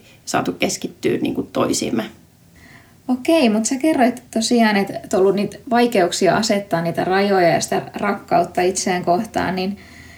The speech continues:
Speaker 2: miten sitten se on näkynyt sun elämässä, että onko se vaikuttanut siihen, että millaisia ihmisiä sun elämään on tullut?
Speaker 1: No totta kai se on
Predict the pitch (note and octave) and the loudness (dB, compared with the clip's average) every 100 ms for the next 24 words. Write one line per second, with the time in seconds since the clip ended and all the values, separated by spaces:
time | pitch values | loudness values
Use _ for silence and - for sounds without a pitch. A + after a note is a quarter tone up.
0 | - A#3 A#3+ C#4 B3+ A3+ A3+ A3 A#3 A3+ | -4 0 2 4 4 2 0 0 2 4
1 | A#3 C4 C#4 G3 A3 A3 G#3 C4 C#4 F3 | 4 4 2 2 2 0 2 2 4 2
2 | C#3 A#3 - E3+ - F3+ - G3 A3+ F#3 | 0 -2 0 -2 0 -4 -2 0 2 0
3 | - F3 F3+ - G3 F#3+ F3 F#3 F3+ F#3 | -2 -4 0 2 4 2 0 -2 -4 -2
4 | - - - B3 F3+ - - - C3+ F3 | -2 -2 0 0 -2 -6 -6 -6 -4 -4
5 | E3+ - - F#3 A3 B3+ A3+ - - - | -4 -4 -6 -6 -2 0 0 -2 -8 -16
6 | - - - - - - - - - - | -18 -20 -20 -20 -20 -20 -20 -20 -20 -20
7 | - _ _ _ C#4+ C#4 B3 - G3+ A#3+ | -20 _ _ _ 2 4 0 -2 0 2
8 | A3 A#3+ G3+ F#3+ G3 A#3+ | 2 0 -2 -2 -2 -4